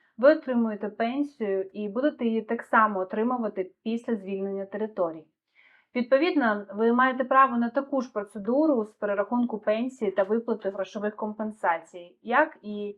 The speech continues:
інші, е, військові пенсіонери. Є військові пенсіонери, які працюють з нами з окупованих територій. І навіть ті, хто наразі захищає країну, перебуває на передовій.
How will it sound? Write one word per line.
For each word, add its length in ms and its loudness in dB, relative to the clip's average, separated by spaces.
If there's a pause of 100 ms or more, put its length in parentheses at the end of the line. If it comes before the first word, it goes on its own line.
(160)
інші, 360 -4
е, 140 -2 (800)
військові 480 -2
пенсіонери. 540 -12 (540)
Є 180 6
військові 420 4
пенсіонери, 800 0
які 360 2
працюють 680 -2
з 40 -6
нами 440 2
з 80 -4
окупованих 580 -2
територій. 580 -8 (240)
І 80 -10
навіть 400 -6
ті, 300 -6
хто 200 -6
наразі 560 2
захищає 600 -4
країну, 520 -4
перебуває 580 0
на 120 -6
передовій. 680 -10